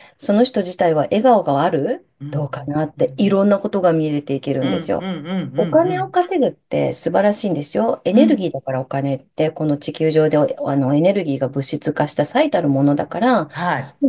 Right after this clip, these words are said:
Speaker 1: 最近はね、もうデジタル化してて、だんだん見えなく、おか-、そのみ-、お金自体も見えない存在になってきちゃってますけども、
Speaker 2: うん、うん、うん。
Speaker 1: じゃあ、いっぱいお金を稼いでる、素晴らしいと思うよって。でも、その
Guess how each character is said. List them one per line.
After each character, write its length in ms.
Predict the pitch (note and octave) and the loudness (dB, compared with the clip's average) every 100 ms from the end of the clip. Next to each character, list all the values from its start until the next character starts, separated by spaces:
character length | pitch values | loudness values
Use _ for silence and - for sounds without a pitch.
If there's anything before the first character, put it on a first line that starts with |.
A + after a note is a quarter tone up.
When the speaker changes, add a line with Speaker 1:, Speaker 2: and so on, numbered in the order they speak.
| G3+ | 2
Speaker 1:
最 160 | G#3 G#3 | 0 2
近 200 | A3 G#3 | 0 2
は 120 | G#3+ | 2
ね、 160 | C#4+ | 2
も 220 | G3+ D#3 D3+ | 2 2 0
う 60 | |
デ 120 | E3 | 0
ジ 100 | F3 | 0
タ 80 | - | 2
ル 80 | D#3+ | 0
化 100 | D#3+ | 0
し 60 | - | -2
て 100 | D#3+ | -4
て、 100 | D#3 | -2
だ 120 | D3+ | 0
ん 20 | |
だ 100 | D#3 | 0
ん 60 | D3 | 0
見 100 | D#3+ | 2
え 60 | |
な 120 | G#3+ G3 | 0 -2
く、 120 | - | -6
お 140 | - | -12
か-、 140 | - - | -12 -12
そ 120 | E3+ | -4
の 80 | D#3+ | -2
み-、 140 | D#3+ | 0
お 80 | D#3+ | 0
金 180 | D#3+ G3 | 2 0
自 120 | G3 | 2
体 100 | G3 | 2
も 100 | D3 | 2
見 120 | C#3+ | 2
え 60 | E3 | 2
な 80 | G3 | 0
い 60 | |
存 160 | D3 D3+ | -2 -4
在 160 | C3+ C3+ | -4 -4
に 40 | |
な 100 | E3 | -6
っ 40 | |
て 80 | - | -6
き 80 | D#3+ | -12
ち 80 | - | -10
ゃ 40 | |
っ 40 | B2 | -6
て 120 | - | -2
ま 120 | - | -2
す 80 | D3 | -4
け 120 | F3+ | -4
ど 120 | F3 | 2
も、 80 | A#3 | 4
Speaker 2:
う 60 | B3+ | 6
ん、 100 | B3 | 6
う 40 | |
ん、 80 | F3+ | 4
う 20 | |
ん。 60 | - - - - - - - | 2 -10 -20 -18 -20 -20 -6
Speaker 1:
じ 140 | - | 2
ゃ 80 | D4 | 4
あ、 60 | G3 | 2
い 60 | |
っ 60 | - | 0
ぱ 120 | B3+ | 2
い 20 | |
お 80 | B3+ | 2
金 200 | B3+ C4 | 4 0
を 80 | C4 | 0
稼 300 | B3 - C#4 | -4 2 2
い 20 | |
で 80 | A3 | 2
る、 60 | F3 | -4
素 260 | - A3 | -4 0
晴 140 | A#3+ C#4 | 2 2
ら 100 | D4 | 0
し 120 | D4+ | -4
い 100 | D4 | -6
と 100 | F#3+ | -6
思 240 | F#3 F#3+ | -4 -2
う 60 | F3 | -2
よ 120 | F3 | -2
っ 40 | F3+ | -4
て。 280 | - - - - - - | -6 -6 -8 -20 -20 0
で 120 | A#3+ | 2
も、 340 | A3+ G#3 G#3+ F3+ | 4 4 2 0
そ 180 | - | 0
の 180 | A#3+ A3 | 2 2